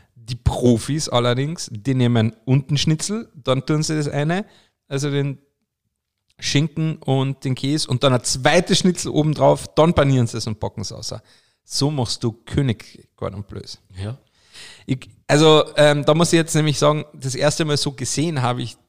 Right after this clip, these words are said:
Speaker 1: diese Form des Cordon Bleus, also quasi nicht ein eingeklapptes Schnitzel, sondern einfach ein doppeltes, also zwei übereinander
Speaker 2: Schaut gut aus.
Speaker 1: in, im Art Burger-Style und
Speaker 2: Mhm.
Speaker 1: in der Mitte, äh, die, die, die eingebetteten
Speaker 2: Schinken und, äh,
Speaker 1: Schinken
Speaker 2: Käse.
Speaker 1: und Käse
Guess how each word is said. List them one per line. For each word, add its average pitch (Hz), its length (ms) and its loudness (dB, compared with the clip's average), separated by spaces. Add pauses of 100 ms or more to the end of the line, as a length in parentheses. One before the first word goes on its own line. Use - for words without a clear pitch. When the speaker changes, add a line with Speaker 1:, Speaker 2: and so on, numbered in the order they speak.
(140)
Speaker 1:
diese 135 220 -4
Form 127 280 -4
des 117 160 -6
Cordon 113 240 -6
Bleus, 120 240 -4
also 113 220 -6
quasi 117 320 -4
nicht 113 180 -6
ein 107 140 -8
eingeklapptes 127 560 -6
Schnitzel, 123 320 -6
sondern 113 320 -6
einfach - 340 -10 (160)
ein - 140 -20
doppeltes, 147 600 -6 (300)
also 110 180 -8
zwei 104 440 -2 (300)
übereinander 117 600 2
Speaker 2:
Schaut - 80 -8
gut - 60 -18
aus. - 60 -12
Speaker 1:
in, 123 180 0
im 117 200 -4
Art 113 200 -2
Burger-Style 131 600 0 (120)
und 104 280 -8
Speaker 2:
Mhm. 127 60 -10
Speaker 1:
in 120 60 -4
der 117 100 -2
Mitte, 127 380 0 (440)
äh, 113 360 4 (220)
die, 113 320 0
die, 110 420 -2 (240)
die 107 240 -4 (160)
eingebetteten 120 680 0
Speaker 2:
Schinken 113 100 0
und, - 20 -4
äh, 113 40 -6
Speaker 1:
Schinken 127 280 -2
Speaker 2:
Käse. 123 100 -2
Speaker 1:
und 113 80 0
Käse 113 340 -4